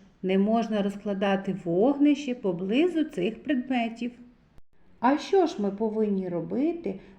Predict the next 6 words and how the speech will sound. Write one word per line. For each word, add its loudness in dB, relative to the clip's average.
у 2
разі 2
виявлення 2
вибухонебезпечних 0
предметів? 0
Обов'язково 2